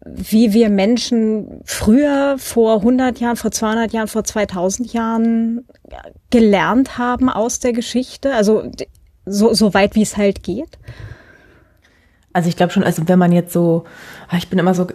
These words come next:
Speaker 2: ganz schwierig bei solchen, mm, ich möchte jetzt nicht Behauptungen sagen, aber so bei dieser ganzen Diskussion, so was ist,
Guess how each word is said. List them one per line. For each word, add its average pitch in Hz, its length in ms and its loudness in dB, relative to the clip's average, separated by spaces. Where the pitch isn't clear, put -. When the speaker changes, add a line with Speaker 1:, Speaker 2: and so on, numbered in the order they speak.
Speaker 2:
ganz 185 260 2
schwierig 202 380 2
bei 185 100 4
solchen, 185 680 4
mm, 196 440 6
ich - 120 -6
möchte 170 200 -2
jetzt - 80 -10
nicht 160 100 0
Behauptungen 160 440 -2
sagen, 160 180 0
aber 175 180 0
so 165 240 -2
bei 175 100 0
dieser 170 220 0
ganzen 180 280 2
Diskussion, 175 640 0
so 165 240 0
was 170 320 -2
ist, - 240 -6